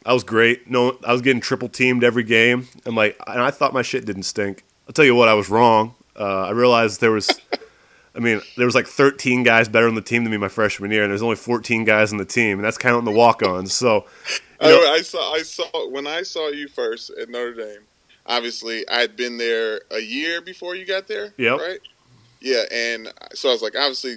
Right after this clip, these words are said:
Speaker 2: new basketball, new basketball player, classes coming in, whatever. I'm leaving the dorm probably,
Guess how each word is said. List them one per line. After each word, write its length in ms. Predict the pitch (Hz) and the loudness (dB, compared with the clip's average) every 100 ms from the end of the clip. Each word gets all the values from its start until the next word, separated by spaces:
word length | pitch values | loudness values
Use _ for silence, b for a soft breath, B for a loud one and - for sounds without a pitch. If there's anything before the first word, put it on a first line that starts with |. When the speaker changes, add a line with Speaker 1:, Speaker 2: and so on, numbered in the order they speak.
| 101 | -12
Speaker 2:
new 160 | 113 127 | -12 -4
basketball, 500 | 120 117 - 117 107 | -2 -2 -4 -6 -6
new 140 | - 120 | -12 -4
basketball 340 | 120 113 113 | -2 -2 -4
player, 280 | 120 113 110 | -2 -2 -2
classes 460 | 107 117 107 107 107 | -4 -6 -6 -6 -12
coming 260 | - 110 107 | -12 -12 -14
in, 160 | 104 | -16
whatever. 320 | 104 101 104 - B B B B B _ _ | -12 -10 -10 -16 B B B B B _ _
I'm 440 | 123 170 196 147 123 | 0 2 0 -4 -6
leaving 420 | 151 165 165 151 | -6 -6 -8 -8
the 60 | 123 | -10
dorm 560 | 123 123 120 117 113 b b b b b b b b b _ _ - | -8 -8 -8 -10 -14 b b b b b b b b b _ _ -10
probably, 960 | 160 165 175 156 156 165 160 156 151 | -2 0 0 -4 -8 -6 -4 -6 -8